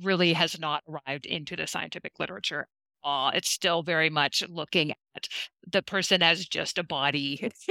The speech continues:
<laughs> not the bigger picture. So I just want to put that in some context before we start diving into the literature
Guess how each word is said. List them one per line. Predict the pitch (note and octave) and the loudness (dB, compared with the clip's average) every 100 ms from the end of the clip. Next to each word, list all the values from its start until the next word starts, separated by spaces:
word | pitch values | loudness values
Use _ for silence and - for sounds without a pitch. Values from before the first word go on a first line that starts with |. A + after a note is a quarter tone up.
| - - | 0 4
<laughs> | C#4+ - D4 - C#4+ - _ - | 4 6 6 6 0 -2 _ 2
not | G3+ F#3+ - | 6 6 4
the | |
bigger | F3+ F#3 E3+ | 2 2 2
picture. | F3+ F3+ - - D3 D#3+ | -2 -6 -4 0 0 4
So | C#4 | 4
I | |
just | B3 D4 | 6 8
want | B3+ | 6
to | A#3 | 8
put | A#3+ | 8
that | A3+ G3+ | 10 8
in | G3 | 6
some | G#3 | 2
context | F#3+ F#3 F3+ E3 | 2 2 4 0
before | G3 F3+ F3+ | -2 -4 -4
we | E3+ | -4
start | F3 E3 D#3+ | 0 2 4
diving | D3 D3+ D#3 D3 D3+ D#3 | 4 4 2 0 -4 -2
into | E3+ D#3 D#3 E3+ | 0 0 -4 -6
the | D3+ | -4
literature | D3 - F3+ - - F#3+ | -6 -8 -6 -6 -6 -8